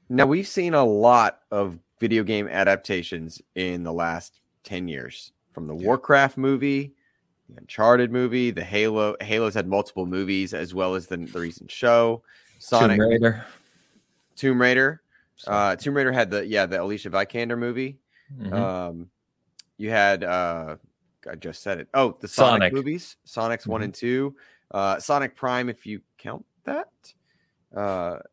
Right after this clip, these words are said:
Speaker 1: we've seen a lot of really good and really missed video game stuff. I don't know if you would count The Witcher among them,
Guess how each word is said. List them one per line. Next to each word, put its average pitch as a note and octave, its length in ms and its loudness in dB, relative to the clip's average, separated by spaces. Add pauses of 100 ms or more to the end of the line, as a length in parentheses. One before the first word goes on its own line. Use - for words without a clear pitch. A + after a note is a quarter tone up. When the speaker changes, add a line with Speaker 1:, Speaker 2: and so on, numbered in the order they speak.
Speaker 1:
we've C#3+ 200 -10
seen E3+ 220 -8
a C#3+ 60 0
lot A#2+ 320 4
of G2+ 300 -2
really B2 440 -2 (140)
good D#3 440 0
and G2+ 300 -6
really A#2 320 -2
missed G2+ 760 -8
video G#2+ 220 -2
game G2 260 -6
stuff. G2+ 240 -2
I G#2 100 2
don't D3+ 100 -4
know D#3+ 60 -4
if C#3+ 80 -6
you C#3+ 80 -8
would B2+ 100 -8
count C3 180 -6
The G#2 80 -6
Witcher G2 460 -6 (640)
among G2+ 380 -2
them, D3 280 -4